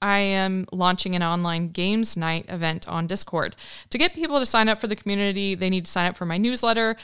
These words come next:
I have created a pop-up for this, but it is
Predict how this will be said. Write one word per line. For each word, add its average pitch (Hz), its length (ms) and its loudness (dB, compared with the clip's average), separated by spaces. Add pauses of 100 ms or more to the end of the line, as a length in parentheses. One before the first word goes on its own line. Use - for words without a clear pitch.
(200)
I - 60 4
have 180 120 2
created 202 440 2
a - 60 0
pop-up 180 500 0
for 170 120 -8
this, - 320 -4 (280)
but 226 380 2 (280)
it 208 100 -2
is 220 400 2